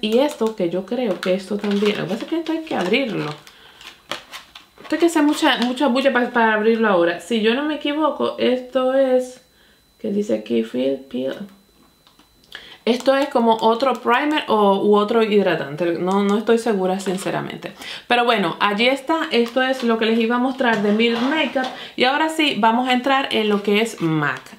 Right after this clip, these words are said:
que ya con esto finalizamos. Aquí tengo, eh, un colorete que me regalaron. Este es el Petal Power. Y el color me encanta. Es más, el color se me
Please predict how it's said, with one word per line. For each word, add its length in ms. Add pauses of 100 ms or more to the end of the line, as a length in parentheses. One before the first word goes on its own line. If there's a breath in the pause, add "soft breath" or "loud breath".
que 180
ya 220
con 160
esto 340
finalizamos. 800 (400 loud breath)
Aquí 300 (100)
tengo, 540
eh, 440
un 220
colorete 680
que 100
me 120
regalaron. 560
Este 200
es 100
el 160
Petal 420
Power. 520 (580 loud breath)
Y 300
el 80
color 400
me 440
encanta. 800
Es 180
más, 280
el 100
color 300
se 100
me 320